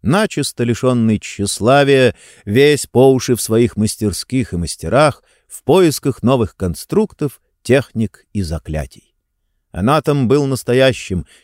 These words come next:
чистой воды ученым, получившим, наконец, в свои руки лабораторию и неограниченные средства для исследований. Не его вина, что область его интересов оказалась несколько,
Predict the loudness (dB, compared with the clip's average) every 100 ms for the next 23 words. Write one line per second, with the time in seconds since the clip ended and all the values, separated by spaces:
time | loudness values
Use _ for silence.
0 | _ -2 0 0 -2 -2 0 0 0 -2
1 | -2 0 2 2 0 -2 -4 -4 -4 -4
2 | 0 0 2 0 0 -2 -8 -2 2 2
3 | 2 0 0 2 2 0 -2 0 2 4
4 | 2 0 _ _ 0 2 2 2 2 2
5 | 2 0 0 0 -2 -2 -2 -2 -8 -8
6 | -4 -4 -4 -6 -8 -10 -10 -18 -20 _
7 | _ _ _ _ _ _ 0 2 2 4
8 | 4 4 2 0 0 2 4 4 0 0
9 | 2 2 2 2 0 -2 -8 -12 -18 -6
10 | -2 2 4 4 2 0 0 0 -4 -4
11 | 0 4 4 2